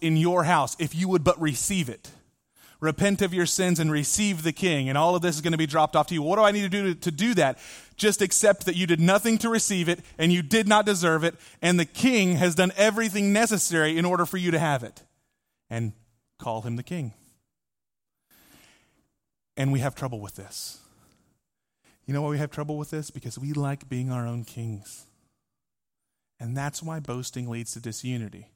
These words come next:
in the church and everywhere else. Because if, if the one true king gets all of our worship, then we can all be unified around him. But if we're all kings and queens in our own mind,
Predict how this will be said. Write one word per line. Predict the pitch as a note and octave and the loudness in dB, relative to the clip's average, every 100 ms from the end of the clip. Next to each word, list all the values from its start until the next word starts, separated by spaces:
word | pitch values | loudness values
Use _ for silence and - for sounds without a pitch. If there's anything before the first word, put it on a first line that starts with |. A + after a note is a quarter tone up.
| _ _ _ | _ _ _
in | - A#2+ | -12 -10
the | A2+ | -10
church | C#3+ A2+ A#2+ - - | -12 -10 -12 -14 -14
and | A#2 A2+ | -10 -8
everywhere | A2+ A#2 A#2+ C3+ | -8 -8 -8 -8
else. | A2+ E2+ - - _ _ _ - - - - | -8 -12 -18 -20 _ _ _ -20 -20 -20 -14
Because | - F3 D#3+ A2 | -8 -2 0 0
if, | A2 - _ _ _ _ _ - | -6 -12 _ _ _ _ _ -12
if | B2+ - | -12 -12
the | A2+ A#2 | -14 -8
one | C3+ F3+ F3+ | -4 -2 -4
true | - F#3 | -6 -8
king | - F#3+ F3+ D#3+ | -8 -6 -4 -4
gets | C3+ C3+ | -4 -4
all | A#2+ | -4
of | A2+ A2 | -4 -6
our | G#2+ | -6
worship, | G#2+ G2+ G#2+ - - _ _ _ | -8 -10 -12 -14 -18 _ _ _
then | A2 | -8
we | B2+ | -6
can | C3 | -4
all | A#2+ | -4
be | A#2 | -4
unified | A2+ A#2 A2 A#2 A2 | -4 -4 -4 -4 -4
around | G#2+ G#2+ | -4 -6
him. | A2 A2+ G2 - _ | -6 -8 -10 -14 _
But | G#2+ | -8
if | A2 A#2+ | -8 -6
we're | A#2 | -4
all | B2+ C3 | -4 -4
kings | - C3+ C3 | -6 -4 -4
and | C3 A#2+ | -4 -6
queens | B2+ B2+ A#2+ | -6 -4 -4
in | |
our | A#2+ A#2 | -4 -4
own | A#2+ A#2 | -4 -4
mind, | A#2 G#2+ G2+ | -4 -6 -10